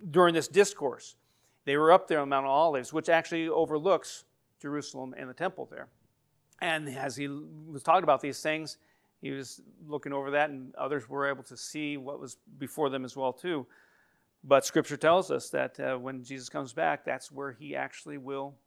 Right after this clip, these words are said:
be coming to, as Zechariah chapter fourteen talks about. But Mark chapter thirteen, verses twenty-eight through thirty-one says, Now learn this lesson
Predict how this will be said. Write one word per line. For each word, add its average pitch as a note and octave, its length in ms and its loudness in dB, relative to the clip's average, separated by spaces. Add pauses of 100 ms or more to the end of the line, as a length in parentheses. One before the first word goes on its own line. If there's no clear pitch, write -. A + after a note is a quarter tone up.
(720)
be B2+ 360 -10 (180)
coming B2 320 -12 (300)
to, C3 220 -8 (1080)
as A#2+ 140 -8
Zechariah A#2 480 -2
chapter B2 240 -12
fourteen C#3 400 -14
talks - 240 -20
about. - 200 -20 (1500)
But E3+ 120 2
Mark G#3 240 4
chapter G#3+ 280 2
thirteen, G#3 800 -2 (720)
verses D3 300 -2
twenty-eight F3 360 0
through E3+ 120 -8
thirty-one E3+ 520 -4
says, D3 240 -6
Now E3+ 200 0
learn A3+ 480 2
this A3+ 300 4
lesson F#3+ 480 2